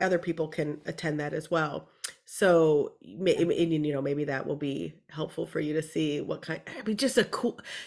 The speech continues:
Speaker 1: the, what, what's building is just damn cool.
Speaker 2: Yeah, the
Speaker 1: Ask us
Speaker 2: the
Speaker 1: questions. <laughs>
Speaker 2: Yes,
Speaker 1: That's the
Speaker 2: please
Speaker 1: point.
Speaker 2: ask us questions, and just know that this is just the beginning. Like, the, the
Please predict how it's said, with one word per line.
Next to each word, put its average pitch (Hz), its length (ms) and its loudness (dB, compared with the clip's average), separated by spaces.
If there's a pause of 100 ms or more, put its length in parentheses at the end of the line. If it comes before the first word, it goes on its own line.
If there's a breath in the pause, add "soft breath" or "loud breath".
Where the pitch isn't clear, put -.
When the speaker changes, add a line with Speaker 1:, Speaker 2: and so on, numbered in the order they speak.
Speaker 1:
the, 208 80 8
what, 240 260 8
what's 302 180 6
building 220 320 8
is 160 120 4
just 202 320 -4
damn 196 300 8
cool. - 520 -2 (680)
Speaker 2:
Yeah, 190 460 0
the 196 200 2
Speaker 1:
Ask 247 240 6
us - 140 6
Speaker 2:
the 190 40 -8
Speaker 1:
questions. - 840 -2
<laughs> - 20 -18
Speaker 2:
Yes, 214 340 6
Speaker 1:
That's - 180 2
the - 120 -14
Speaker 2:
please 277 360 2
Speaker 1:
point. - 120 0
Speaker 2:
ask 190 280 0
us 196 120 4
questions, 170 880 -2 (140)
and 180 340 0 (120)
just 214 360 2
know 185 360 4
that 165 320 2 (240 soft breath)
this 202 340 4
is 196 180 2
just 165 320 -2
the 165 80 -4
beginning. 151 640 -6
Like, 180 240 -12
the, 180 260 -2 (120)
the 165 220 -2